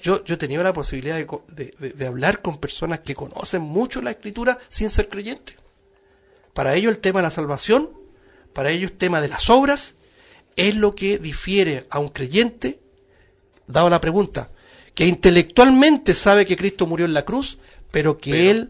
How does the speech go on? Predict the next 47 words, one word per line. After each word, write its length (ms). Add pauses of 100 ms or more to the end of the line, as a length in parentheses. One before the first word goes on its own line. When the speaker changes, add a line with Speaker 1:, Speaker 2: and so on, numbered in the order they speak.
(120)
Speaker 2:
pero 300 (340)
Speaker 1:
pero 400 (560)
que 260
él 140
no 140
lo 140
ha 40
experimentado 920
en 80
su 240
propia 400
vida. 400 (560)
Esa 280
es 80
la 140
gra-, 200 (180)
esa 200
es 60
la 100
respuesta 480
que 80
yo 120
podría 320
dar 140
así 200
a 60
grosso 320
modo 320 (360)
a 120
esta, 380
ante 260
esta 200
pregunta 360
muy 200
importante 760
Speaker 2:
Sí. 60 (140)
Speaker 1:
que 140
podría 400
tener 200
otro, 340
otro, 580 (480)
otro 280
argumento 480
bíblico, 420
lo 140
podríamos 440
preparar. 420